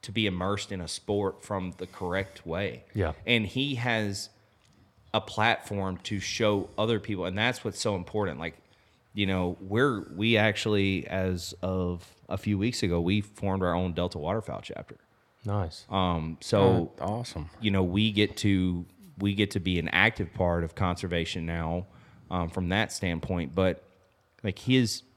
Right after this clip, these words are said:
Speaker 1: his platform gives him the opportunity to hopefully kinda curb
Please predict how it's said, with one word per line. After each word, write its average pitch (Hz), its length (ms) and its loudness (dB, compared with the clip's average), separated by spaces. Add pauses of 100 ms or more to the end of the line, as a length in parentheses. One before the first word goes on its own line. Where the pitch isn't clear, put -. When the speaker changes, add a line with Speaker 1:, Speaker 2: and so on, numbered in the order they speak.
(520)
Speaker 1:
his 120 200 4
platform 104 580 4
gives 95 240 0
him 107 160 2
the 104 100 2
opportunity 87 800 -2 (520)
to 101 120 4
hopefully 90 800 2 (1200)
kinda 139 280 2
curb 101 720 0